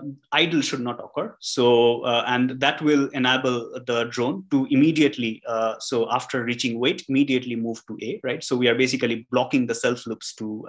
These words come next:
uh, happen, uh, uh, at all. I mean, another option would be, uh, that, uh, to be a bit more rela-, bit, bit more lenient and say that, uh, idle should not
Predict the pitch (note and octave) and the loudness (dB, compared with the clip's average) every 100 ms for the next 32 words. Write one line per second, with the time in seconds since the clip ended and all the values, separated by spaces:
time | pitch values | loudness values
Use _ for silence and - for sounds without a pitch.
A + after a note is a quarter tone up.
0 | - G#2+ A#2+ A#2 - A2 A2 A2 G#2 G#2 | -6 -4 0 -2 -2 -8 -8 -8 -8 -8
1 | - A#2 G#2 - - A2 F#3+ - - - | -10 -12 -14 -12 -8 -8 -8 -14 -20 -20
2 | - - - C3+ C3+ C#3 D3+ D#3+ C#3+ C#3 | -18 -12 -2 2 4 4 6 6 4 2
3 | - C3+ C3 A#2+ B2 A#2 B2 A#2+ A2+ A#2 | 0 2 0 2 2 2 -2 -2 0 0
4 | A#2+ _ C#3 B2 A2 - A#2 A2 A2+ A2+ | -2 _ -6 -2 -2 -4 -2 0 2 0
5 | - B2+ B2 D3 C#3 C3 C3 F#3+ F3 C#3 | -4 -8 -10 -6 0 2 2 -2 2 2
6 | B2+ A#2 A#2 C3+ C3+ D3+ - _ - E3+ | 4 2 0 -2 -10 -10 -10 _ -10 -8
7 | E3 C#3+ B2+ C#3 B2+ A2 A2 C3+ B2 B2 | -2 0 2 2 2 0 -6 -8 -8 -2
8 | B2 A2+ A2+ A2 A#2+ A2+ B2+ B2 A#2+ - | -2 2 0 0 -2 -2 0 0 -2 -6
9 | B2 B2 B2 | -4 -4 -4